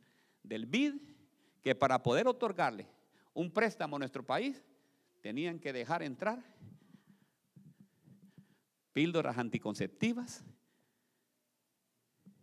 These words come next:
y programas donde se les iba a enseñar al niño desde la edad pequeñita a hablarles acerca del sexo abierto. Y nosotros como diputados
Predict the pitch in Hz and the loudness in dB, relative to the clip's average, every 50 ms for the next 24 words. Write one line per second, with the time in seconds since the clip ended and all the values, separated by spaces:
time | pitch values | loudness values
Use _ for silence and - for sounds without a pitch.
0 | _ _ _ _ _ _ _ _ _ _ _ _ _ - - _ _ _ _ - | _ _ _ _ _ _ _ _ _ _ _ _ _ -20 -20 _ _ _ _ 0
1 | 139 131 - 131 120 113 117 143 190 208 202 190 170 156 151 135 123 - 117 113 | 0 0 2 2 4 6 6 6 6 6 4 0 -2 -2 0 0 0 0 0 0
2 | 117 143 175 190 180 165 135 131 139 156 160 156 139 135 143 185 208 202 202 208 | 0 0 0 0 -2 -2 -2 -4 -2 -2 -2 -2 -4 -2 -2 -2 -2 -4 -4 -8
3 | 202 - _ _ _ _ _ _ _ _ _ _ _ _ _ _ _ _ 131 135 | -10 -12 _ _ _ _ _ _ _ _ _ _ _ _ _ _ _ _ 0 0
4 | 120 110 110 104 101 110 147 208 226 - - 175 - - 123 156 233 302 320 311 | 2 2 0 0 4 6 6 6 6 4 0 -2 0 0 2 4 4 4 4 2
5 | - 269 - - - - - _ _ _ _ _ _ _ _ _ _ _ _ _ | -2 -6 -6 -10 -16 -20 -20 _ _ _ _ _ _ _ _ _ _ _ _ _
6 | _ _ _ _ _ _ _ - - 117 123 147 165 160 160 147 127 120 - 160 | _ _ _ _ _ _ _ -8 -4 2 4 4 4 4 2 -2 -2 -4 -2 -2
7 | 160 147 143 151 143 127 113 104 - - 139 - - 120 110 101 104 101 95 95 | -2 -2 -2 -4 -4 -4 -4 -4 -4 -4 -6 -4 -4 -4 -4 -4 -6 -10 -12 -14
8 | - _ _ _ _ _ _ _ _ _ _ _ _ _ _ _ _ _ _ _ | -18 _ _ _ _ _ _ _ _ _ _ _ _ _ _ _ _ _ _ _
9 | _ _ _ _ _ _ _ _ _ _ _ _ _ _ _ _ - 107 107 110 | _ _ _ _ _ _ _ _ _ _ _ _ _ _ _ _ -12 -8 -8 -6
10 | 104 - 156 156 - 131 123 - 123 113 110 113 117 117 101 - 98 - - 147 | -2 -2 -2 -2 -2 -6 -6 -4 -4 -2 -2 -2 -4 -4 -6 -8 -8 -6 -4 -4
11 | 151 147 143 131 120 113 - | -4 -4 -6 -8 -8 -12 -16